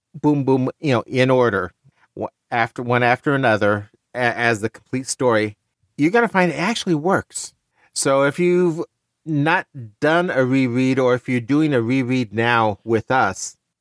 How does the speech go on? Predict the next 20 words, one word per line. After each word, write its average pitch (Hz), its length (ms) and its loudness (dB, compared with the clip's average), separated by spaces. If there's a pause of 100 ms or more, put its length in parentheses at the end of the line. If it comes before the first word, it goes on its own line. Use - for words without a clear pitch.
(160)
you'll 143 460 0 (140)
probably 160 480 -2
get 127 160 0
a 127 40 2
little 131 220 2
bit 123 300 0
of 113 180 2
a 113 60 -2
different 113 340 -4
perspective 101 840 -2
of 98 460 0
the 92 100 -6
books. - 500 -10 (320)
So 98 680 0
that, 117 220 -2
that's 131 260 -2
my 147 160 2
long-winded 123 1200 0
introduction, 104 1080 -2 (200)
uh, 85 380 -4